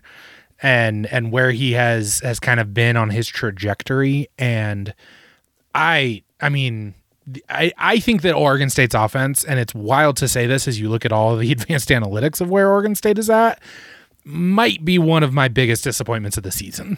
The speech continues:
personally. Like, I, I really thought this offense had a chance to be absolutely, eh, just lethal in, in every way against every team in this conference. And the fact that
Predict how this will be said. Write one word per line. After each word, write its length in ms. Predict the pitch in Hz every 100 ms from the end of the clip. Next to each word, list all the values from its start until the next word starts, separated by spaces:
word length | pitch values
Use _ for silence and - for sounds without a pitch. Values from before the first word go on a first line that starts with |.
| - -
personally. 640 | 120 - 67 60 - 131 - - - -
Like, 140 | 123 127
I, 400 | 151 156 131 117
I 160 | 143 151
really 540 | 139 127 143 151 143
thought 200 | 131 131
this 160 | 120 120
offense 360 | 120 113 117 -
had 200 | 120 120
a 80 |
chance 420 | 113 120 113 - -
to 280 | - 131 113
be 320 | 113 110 107 -
absolutely, 1120 | 120 120 - 131 113 110 101 107 104 101 - - - - _ _ _
eh, 160 | 143 139
just 300 | 127 139 135 127
lethal 680 | 120 123 127 - - - - _ _
in, 540 | 147 123 107 101 101 107 _ _ _ -
in 240 | 135 113 -
every 360 | 151 131 131
way 180 | 120 117
against 240 | 107 107 -
every 240 | 123 113
team 200 | 104 113
in 60 | 104
this 140 | 101
conference. 480 | - 104 - 104 98 -
And 200 | 113 104
the 60 | 104
fact 380 | 117 113 113
that 260 | - 117